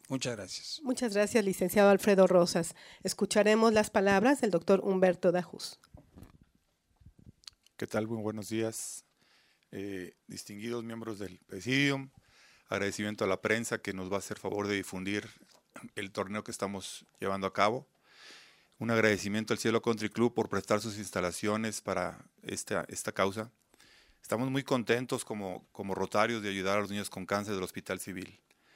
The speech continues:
Speaker 3: Es el catorceavo torneo que hacemos.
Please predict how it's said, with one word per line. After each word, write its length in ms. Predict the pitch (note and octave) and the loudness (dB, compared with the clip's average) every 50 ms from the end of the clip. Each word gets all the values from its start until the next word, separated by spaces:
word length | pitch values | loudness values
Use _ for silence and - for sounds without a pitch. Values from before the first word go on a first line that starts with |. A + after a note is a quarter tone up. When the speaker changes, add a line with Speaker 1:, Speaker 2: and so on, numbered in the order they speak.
| _ _ _ _ _ _ _ _ - | _ _ _ _ _ _ _ _ -10
Speaker 3:
Es 120 | A#2+ G2+ | -8 -6
el 80 | A#2+ A2+ | -6 -4
catorceavo 520 | - A#2 - - G#2+ F#2+ A2 A2+ B2 A#2+ | -2 -2 0 0 0 2 4 4 4 4
torneo 440 | - A#2 G2+ G2 G2+ G#2+ A2 A#2 A2+ | 2 0 -2 -2 0 0 0 0 0
que 120 | - - F#2+ | 0 -2 -4
hacemos. 600 | - - A2 A2 A#2+ B2 B2+ A#2+ - - - - | -2 -2 -2 -2 -2 -2 -4 -6 -8 -12 -16 -18